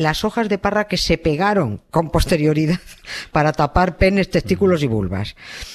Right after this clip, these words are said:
En algunos lugares son, mm, tan sumamente catetos, concretamente los curas de la Basílica del Escorial,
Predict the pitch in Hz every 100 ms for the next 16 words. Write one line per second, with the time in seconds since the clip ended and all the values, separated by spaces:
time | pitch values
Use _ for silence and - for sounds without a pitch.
0 | - - - 175 175 185 220 226 226 214
1 | 208 175 190 180 - _ 175 165 156 -
2 | 156 151 220 226 196 175 165 151 165 165
3 | 196 247 - - 139 127 147 170 170 160
4 | 156 135 - 156 160 151 143 135 - 151
5 | 151 139 135 151 143 127 127